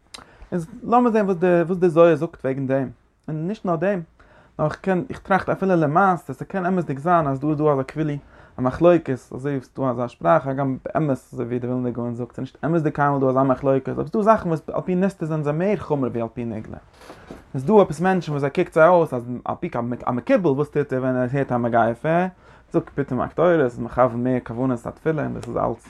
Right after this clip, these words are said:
גוטע זאכן. אבער ווען מען קוקט אריין, אזוי, זאגט מען, די זוהר איז, זיי מורדיק מקמא, מורדיק מקפיד אויף די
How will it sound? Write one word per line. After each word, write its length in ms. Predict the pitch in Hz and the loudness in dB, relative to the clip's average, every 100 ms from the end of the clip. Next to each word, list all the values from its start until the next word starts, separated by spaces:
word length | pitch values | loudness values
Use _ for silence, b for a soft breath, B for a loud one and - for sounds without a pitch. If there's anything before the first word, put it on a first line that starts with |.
| _ | _
גוטע 200 | - 123 | -10 -2
זאכן. 340 | 123 147 - 113 - _ B B B B | 2 2 2 -14 -16 _ B B B B
אבער 120 | - | -2
ווען 100 | 123 | 0
מען 80 | 135 | 0
קוקט 240 | 139 202 | -2 0
אריין, 200 | 196 185 | 4 4
אזוי, 320 | 160 151 170 135 | 4 4 4 4
זאגט 300 | 156 165 127 | 2 2 -2
מען, 260 | 117 117 | -8 -6
די 100 | 127 | -4
זוהר 220 | 147 208 | 2 4
איז, 280 | 185 147 - _ | 4 0 -16 _
זיי 200 | 151 175 | -6 -2
מורדיק 460 | 208 233 262 196 190 | 2 4 4 4 2
מקמא, 480 | 180 226 - 131 117 | 2 2 0 -6 -4
מורדיק 420 | 185 220 170 170 | 0 0 0 0
מקפיד 440 | 185 202 - 135 | -2 -2 -4 -4
אויף 120 | 127 117 | -2 -2
די 240 | 131 131 | 0 0